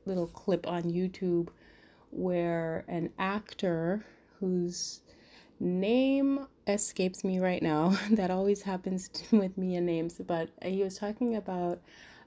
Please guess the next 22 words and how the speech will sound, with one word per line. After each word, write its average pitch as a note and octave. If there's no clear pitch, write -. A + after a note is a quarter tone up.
um, E3+
how F3
it's F3
important F#3
to F#3
just E3+
stick F3
to F#3
three F#3+
main F3
ideas E3
when E3
you D#3+
speak, F3
because F3
people F3
tend E3
not D#3+
to F3
hold F3
on E3
to E3+